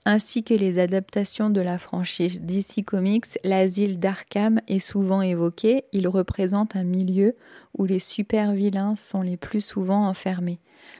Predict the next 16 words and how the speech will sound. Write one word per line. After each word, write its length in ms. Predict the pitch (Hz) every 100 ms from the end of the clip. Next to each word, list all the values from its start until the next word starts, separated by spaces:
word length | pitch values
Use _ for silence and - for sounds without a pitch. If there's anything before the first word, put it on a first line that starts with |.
| -
L'origine 520 | - 185 202 196 214
de 140 | 202 190
ce 180 | - 180
nom 280 | 185 247 - 208
est 80 |
liée 260 | 185 190 214
à 80 | 190
la 140 | 175
créature 720 | - - 240 226 214 - 233
des 160 | 202 180
nouvelles 640 | 175 190 190 214 226 196 -
liées 440 | 175 190 202 208
au 80 | 190
mythe 400 | 175 185 202 -
de 140 | 175 170
Cthulhu, 560 | - - - 226 208